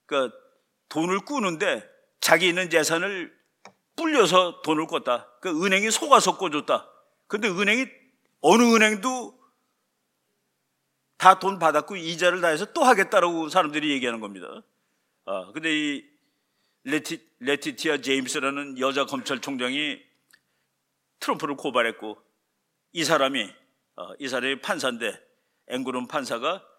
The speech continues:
어, 벌금 삼억 오천오백만 달러. 그러니까 트럼프가 사-, 삼억 오천오백만 달러 이제 내게 되면 망한다라고 우리나라 신문에 나오더라고요. 트럼프 재산은 구십억 달러 정도로 봅니다.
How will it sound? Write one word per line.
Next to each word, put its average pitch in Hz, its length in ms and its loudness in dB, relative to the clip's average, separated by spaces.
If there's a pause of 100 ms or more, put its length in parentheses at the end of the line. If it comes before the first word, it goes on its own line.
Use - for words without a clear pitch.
(340)
어, 95 320 -10
벌금 135 380 -4
삼억 147 360 -2
오천오백만 113 600 -6
달러. 98 300 -8 (320)
그러니까 - 200 -12
트럼프가 180 360 -6
사-, - 120 -6 (540)
삼억 180 320 0
오천오백만 160 680 -4
달러 156 440 2 (240)
이제 156 160 0
내게 147 280 0
되면 151 480 -6
망한다라고 139 540 4
우리나라 131 400 2
신문에 135 340 -2
나오더라고요. 107 540 -2 (800)
트럼프 180 400 -4
재산은 165 600 0 (600)
구십억 165 600 -2
달러 147 260 2
정도로 131 320 -4
봅니다. 107 320 -6